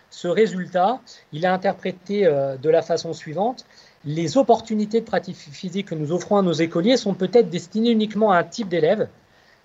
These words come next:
par de l'association sportive, par des pratiques sportives, et peut-être pas à tous les élèves. Et c'est peut-être, euh, l'occasion de, de repenser cela, parce que lorsqu'on regarde les bilans d'activité physique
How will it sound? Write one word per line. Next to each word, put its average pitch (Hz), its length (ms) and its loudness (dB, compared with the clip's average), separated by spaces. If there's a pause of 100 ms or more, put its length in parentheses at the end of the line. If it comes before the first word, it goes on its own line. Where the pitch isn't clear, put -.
par 170 260 4
de 131 80 -8
l'association 156 520 -4
sportive, 220 420 -8
par 151 120 -2
des 139 100 -4
pratiques 160 340 -4
sportives, 214 500 -4
et 165 80 -2
peut-être 185 320 -2
pas 247 120 6
à 196 100 6
tous 226 220 -6
les 170 200 0
élèves. 135 220 2 (380)
Et 143 40 -6
c'est 190 160 -2
peut-être, 220 540 2
euh, 165 160 4
l'occasion 175 640 0
de, 143 220 -2 (340)
de 143 100 0
repenser 190 520 2
cela, 196 320 2
parce 208 340 -4
que 175 260 -8 (300)
lorsqu'on 156 340 -2
regarde 175 360 2
les 175 100 -6
bilans 165 440 -4 (520)
d'activité 190 760 -2
physique 175 600 -10